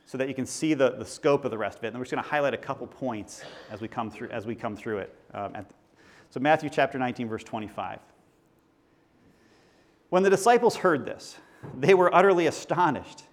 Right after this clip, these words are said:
And he asked, "Well, then who can, who then can be saved?" And Jesus looked at them and said, "With man it is impossible,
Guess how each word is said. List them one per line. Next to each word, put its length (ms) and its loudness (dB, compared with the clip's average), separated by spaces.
And 160 -2
he 80 0
asked, 280 4
"Well, 140 8
then 140 6
who 140 4
can, 260 0
who 120 6
then 220 6
can 300 2
be 80 2
saved?" 460 -4
And 100 -10
Jesus 220 -4
looked 200 2
at 140 2
them 240 2
and 100 -2
said, 280 2
"With 140 -4
man 340 -2
it 100 -6
is 100 -6
impossible, 640 -6